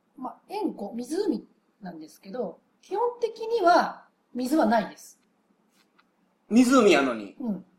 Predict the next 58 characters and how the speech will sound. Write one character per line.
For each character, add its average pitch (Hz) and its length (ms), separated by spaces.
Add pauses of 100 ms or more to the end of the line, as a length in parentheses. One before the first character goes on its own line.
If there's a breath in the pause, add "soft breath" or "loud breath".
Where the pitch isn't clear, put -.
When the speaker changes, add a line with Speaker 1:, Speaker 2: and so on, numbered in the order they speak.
(160)
Speaker 2:
う 139 40
ん。 127 400 (460)
Speaker 1:
あ 214 120
の、 190 420 (260)
干 339 200
上 370 80
が 381 80
っ 370 100
て 202 80
る 160 80
ん 151 40
で 143 80
す - 120
よ。 139 160 (420)
Speaker 2:
は - 180
い。 - 320
Speaker 1:
で、 359 140
干 392 120
上 392 60
が 427 100
っ - 20
て 339 80
何 247 280
か 294 120
っ 294 100
て 220 100
い 185 60
う 175 40
と、 170 300 (180)
塩 320 180
が - 140
あ - 40
る - 100
ん - 40
で - 80
す - 100
よ 170 60
ね。 - 100 (800)
Speaker 2:
う 143 680
ん。 208 40
Speaker 1:
単 349 180
純 339 120
に 320 60 (120)
塩 359 160
だ 220 120
け 247 120
が 175 280
大 247 220
量 240 160
に 226 160
あ 214 40
っ - 100
て、 190 60
そ 185 160
こ 165 140
に。 156 300
Speaker 2:
は 127 180
い。 - 120